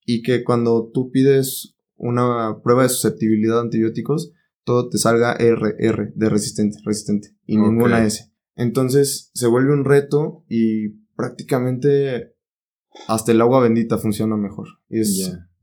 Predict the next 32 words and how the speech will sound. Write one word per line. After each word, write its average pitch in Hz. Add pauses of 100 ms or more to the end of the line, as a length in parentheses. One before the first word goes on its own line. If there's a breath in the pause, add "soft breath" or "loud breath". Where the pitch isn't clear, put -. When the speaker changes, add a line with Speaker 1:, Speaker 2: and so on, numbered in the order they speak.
Speaker 1:
súper, -
Speaker 2:
O -
sea, 95
Speaker 1:
súper 107
Speaker 2:
ni-, 107
Speaker 1:
inquietante. 107
Speaker 2:
o 104
sea, 110
ninguna 117
medicina 123
le 104
sirve 95
a -
ese -
Speaker 1:
Exacto. 104
Speaker 2:
paciente, 90
porque -
es 98
Speaker 1:
Ujú. -
Speaker 2:
resistente 101
a -
todas 92
las 82
medicinas. 85
Speaker 1:
Sí. - (140)
Speaker 2:
Por 131
el 123
hecho 127
de 117
que 120
consumió 113 (600)
algo 143